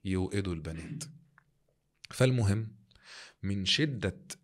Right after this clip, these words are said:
جمال البنت ورقتها، رق ليها قلبه، فقرر إن هو ما يوقدهاش دلوقتي، يعيش معاها شوية. فضل شوية بشوية يعيش معاها، ابتدى يحبها قوي، ابتدى تحبه أكتر،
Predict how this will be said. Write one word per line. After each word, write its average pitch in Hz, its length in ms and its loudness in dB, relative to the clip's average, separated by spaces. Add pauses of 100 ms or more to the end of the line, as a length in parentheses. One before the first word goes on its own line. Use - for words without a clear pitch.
(140)
جمال 107 480 6
البنت 92 560 2 (1080)
ورقتها، 117 680 2 (840)
رق 117 260 6
ليها 82 260 -2
قلبه، - 300 -10 (720)
فقرر - 680 -4 (1200)
إن 98 100 4
هو 104 80 6
ما 113 80 4
يوقدهاش 92 380 4
دلوقتي، 90 240 -4
يعيش 107 240 2
معاها 87 180 -4
شوية. - 400 -10 (800)
فضل 135 360 4
شوية 101 460 6
بشوية 92 680 4
يعيش 87 300 2
معاها، 85 460 -2 (800)
ابتدى 104 200 0
يحبها 90 320 4
قوي، 82 200 4
ابتدى 90 220 0
تحبه - 380 0
أكتر، - 360 -4